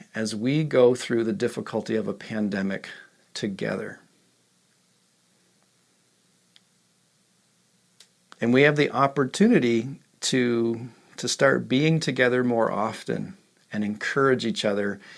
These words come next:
in person. And sometimes just being together is the encouragement. And so I, it just leaves me wondering, as we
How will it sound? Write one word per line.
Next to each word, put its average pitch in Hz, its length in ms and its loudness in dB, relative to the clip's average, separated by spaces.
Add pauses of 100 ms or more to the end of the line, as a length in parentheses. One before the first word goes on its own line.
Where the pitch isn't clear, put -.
(220)
in 107 180 -4
person. 113 760 -6 (720)
And 110 120 -2
sometimes 143 560 2
just 107 420 -2
being 123 360 2
together 110 440 -2
is 104 120 -4
the 101 120 -6
encouragement. 98 800 -6 (920)
And 123 120 0
so 139 140 6
I, 131 140 4 (200)
it 131 80 2
just 170 240 4
leaves 151 260 4
me 135 120 6
wondering, 117 720 2
as 123 360 -2
we 120 360 0